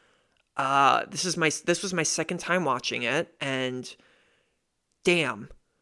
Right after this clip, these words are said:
It's a movie that I think you have to see twice. You first, and this, there are a lot of movies like this. The first time you watch it,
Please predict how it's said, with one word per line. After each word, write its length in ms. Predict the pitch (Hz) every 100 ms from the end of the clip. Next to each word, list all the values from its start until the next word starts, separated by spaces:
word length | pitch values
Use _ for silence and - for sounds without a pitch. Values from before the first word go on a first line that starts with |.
| _ _ _ _ _ _ _ _ _ _ -
It's 180 | 185 214
a 60 |
movie 400 | 202 214 233 294
that 240 | 240 196 160
I 60 |
think 260 | 170 180 165
you 80 | 170
have 140 | 151
to 80 | 147
see 240 | - 165
twice. 480 | 151 - 127 117 -
You 80 | 160
first, 420 | - 190 247 -
and 160 | 175 185
this, 120 | -
there 300 | 190 196 285
are 60 | 294
a 60 |
lot 220 | 185 156
of 60 | 143
movies 260 | 143 139 127
like 200 | 127 -
this. 240 | - -
The 120 | - 190
first 380 | - 254 -
time 140 | 311 302
you 120 | 220
watch 360 | 160 143 - 156
it, 280 | 143 -